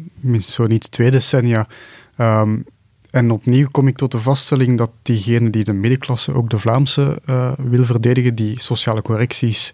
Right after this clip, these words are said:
eist en ze eigenlijk ook wel ten dele krijgt, Georges Louis Boucher is. Die binnen de Vivaldi-regering eigenlijk, eh, de dingen op de agenda zet. Niet alleen wat betreft, eh,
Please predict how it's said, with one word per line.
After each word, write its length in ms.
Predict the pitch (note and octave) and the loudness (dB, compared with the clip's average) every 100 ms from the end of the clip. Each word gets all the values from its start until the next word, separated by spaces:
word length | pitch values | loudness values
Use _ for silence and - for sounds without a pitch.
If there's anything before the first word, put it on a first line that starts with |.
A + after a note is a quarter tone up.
| _ - | _ 0
eist 420 | A2+ C#3 - - | 2 2 0 -2
en 200 | C3+ A#2 | 0 0
ze 80 | A#2+ | 2
eigenlijk 380 | A2+ B2 A#2+ | 0 0 0
ook 180 | A#2+ - | -2 -2
wel 160 | A#2 G#2+ | -2 -2
ten 180 | - A2+ | -2 -2
dele 240 | A2+ A2+ A2 | 0 0 -2
krijgt, 520 | - A#2+ C3 - - - - - _ | -4 -2 -4 -6 -20 -20 -20 -20 _
Georges 300 | C#3 B2+ - | -2 -2 2
Louis 180 | B2 A2 | 0 0
Boucher 400 | A2 - A#2 C3+ | -2 -2 0 0
is. 260 | C3+ - - - - - - _ _ - - - _ _ _ | -2 -6 -14 -20 -20 -20 -20 _ _ -20 -20 -20 _ _ _
Die 460 | - A2+ G#2+ G#2 G#2 | -4 0 2 2 0
binnen 260 | A2 A#2 A2 | 0 2 2
de 60 | |
Vivaldi-regering 800 | G#2 G#2+ G#2+ G#2+ A2+ G#2+ A2+ G#2+ | -2 -2 -2 -2 -2 -2 -2 0
eigenlijk, 360 | G#2+ G#2 G#2 G#2+ | -2 -2 -4 -6
eh, 140 | A2 A2+ | -6 -2
de 160 | A2+ | -2
dingen 260 | F#2+ C3 C3+ | 0 2 2
op 120 | B2+ | 2
de 100 | A#2 | 0
agenda 460 | A#2 G#2+ A#2+ C#3 C#3 | 0 2 2 4 4
zet. 360 | C#3+ D#3 - - - - | 2 0 -6 -12 -20 -14
Niet 320 | B2+ A#2+ A2 | -4 -2 0
alleen 460 | A2 G#2 G#2+ A2+ A#2+ | 2 2 2 0 0
wat 240 | A2 - - | -4 -4 -6
betreft, 420 | A2 A#2 A2 - | -4 -4 -4 -2
eh, 200 | C#3 | 0